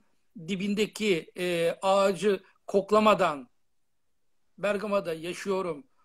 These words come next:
ona aşık olmadan Bergama'da yaşıyorum diyemezsiniz. Uzakta bile olsanız geçici olarak benim gibi, e, diyemem. Yalan, kendime yalan söylerim.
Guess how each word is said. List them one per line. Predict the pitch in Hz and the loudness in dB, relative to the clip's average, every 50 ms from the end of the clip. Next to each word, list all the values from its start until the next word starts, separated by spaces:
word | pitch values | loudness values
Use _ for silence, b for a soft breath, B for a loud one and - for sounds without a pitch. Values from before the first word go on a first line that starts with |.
| _ _ _ _ | _ _ _ _
ona | 208 214 220 208 - | -4 0 0 0 0
aşık | - 196 202 196 196 - 175 - 202 | 2 0 0 0 -2 -6 -10 -8 -8
olmadan | 190 185 185 175 175 170 160 151 143 143 | -8 -6 -6 -6 -4 -4 -6 -6 -6 -4
Bergama'da | 160 185 175 165 175 160 165 156 143 143 | -2 -2 -2 -2 -4 -6 -8 -8 -8 -8
yaşıyorum | 147 160 151 - - 175 165 156 151 127 120 120 | -8 -8 -8 -6 -6 -4 -4 -4 -4 -6 -6 -2
diyemezsiniz. | 131 147 185 208 208 208 180 - - - 160 147 135 123 - - - - - _ - - - _ _ _ _ _ | 2 4 6 6 8 6 6 4 0 -6 -10 -10 -10 -10 -10 -10 -12 -12 -16 _ -20 -20 -20 _ _ _ _ _
Uzakta | 226 165 - 226 226 226 - - 240 240 | 2 8 8 8 8 8 2 0 0 2
bile | 254 240 240 | 4 4 6
olsanız | 233 226 202 - - 190 185 170 160 - - - | 6 6 4 2 -2 -6 -6 -6 -8 -10 -14 -12
geçici | - 190 170 - 175 143 160 | -12 -12 -12 -10 -12 -10 -8
olarak | 175 170 170 165 156 135 - - | -4 -4 -2 -2 -4 -4 -8 -10
benim | 160 165 160 151 151 139 | -12 -10 -10 -12 -12 -14
gibi, | 147 135 147 160 - - _ _ _ _ _ _ _ _ _ - | -10 -6 -6 -6 -6 -6 _ _ _ _ _ _ _ _ _ -14
e, | - 143 139 139 135 135 135 | -10 -10 -8 -10 -10 -10 0
diyemem. | 147 175 190 220 226 233 226 185 143 123 - - _ _ _ _ _ _ _ _ _ _ _ - | 4 8 8 10 10 10 8 8 6 2 -4 -10 _ _ _ _ _ _ _ _ _ _ _ 2
Yalan, | 175 180 190 208 - | 2 4 4 2 0
kendime | - 196 196 196 190 196 180 190 | 0 -2 -2 -2 -2 -2 -2 0
yalan | 214 208 208 190 175 | 2 2 2 0 -2
söylerim. | - - 156 139 131 120 - - - 262 262 | -4 -8 -10 -10 -10 -12 -14 -14 -14 -16 -18